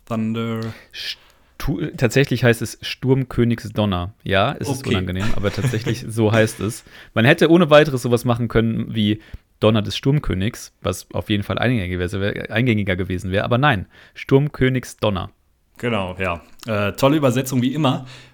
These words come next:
Speaker 1: Ähm, Grüße gehen raus an Ulysses Spiele, wenn ihr uns sponsern wollt, gerne. Wir warten immer noch auf den Anruf. Ähm, kommt leider bislang noch nicht, aber wir warten weiterhin drauf. Ähm, aber in dem Abenteuer ist es so, dass,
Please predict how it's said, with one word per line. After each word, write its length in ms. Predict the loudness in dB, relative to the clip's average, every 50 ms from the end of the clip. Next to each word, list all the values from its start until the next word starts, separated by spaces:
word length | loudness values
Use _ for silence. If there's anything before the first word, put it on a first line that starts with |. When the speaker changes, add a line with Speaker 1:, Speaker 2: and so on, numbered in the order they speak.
| -16 _
Speaker 1:
Ähm, 720 | 2 4 6 6 8 8 6 6 6 4 4 2 2 0 0
Grüße 300 | -2 0 0 0 2 2
gehen 160 | 0 0 0 0
raus 300 | 0 -2 -2 -4 -4 -4
an 120 | -4 -4
Ulysses 360 | -2 -2 -4 -4 -4 -6 -6
Spiele, 360 | -8 -6 -4 -4 -2 -2 -2
wenn 120 | -4 -4 -4
ihr 100 | -4 -6
uns 200 | -6 -6 -8 -12
sponsern 560 | -12 -8 -6 -4 -4 -4 -4 -4 -4 -4 -4
wollt, 340 | -4 -4 -4 -4 -6 -8 -4
gerne. 460 | -2 -2 0 0 2 2 0 0 0
Wir 120 | -2 -2
warten 260 | -2 -4 -4 -4 -8 -8
immer 160 | -8 -6 -6
noch 140 | -6 -6 -8
auf 120 | -10 -10
den 120 | -10 -10 -10
Anruf. 500 | -10 -12 -12 -10 -12 -12 -12 -14 -16 -16 -12
Ähm, 380 | -10 -10 -8 -8 -10 -10 -12 -12
kommt 400 | -10 -10 -10 -10 -12 -16 -12 -10
leider 260 | -10 -8 -8 -8 -10
bislang 420 | -10 -12 -14 -10 -8 -8 -6 -6 -6
noch 160 | -8 -6 -4
nicht, 260 | -4 -2 -2 -2 0
aber 300 | 0 4 6 6 6 6
wir 120 | 4 2
warten 300 | 2 0 0 0 -2 -2
weiterhin 320 | -2 -2 -2 -2 -4 -6 -6
drauf. 320 | -4 -4 -4 -4 -6 -10 -16 -20 -20 -20 -20 -20 -20 _ _ -2
Ähm, 340 | 0 2 2 4 2 2 2
aber 180 | 2 4 4 6
in 80 | 6 8
dem 200 | 6 6 6 6
Abenteuer 380 | 4 2 4 2 4 4 4 4 2
ist 160 | 0 -4 -4
es 140 | -4 -6 -4
so, 180 | -2 0 0 0
dass, 500 | 0 0 0 0 -2 -2 -4 -8 -8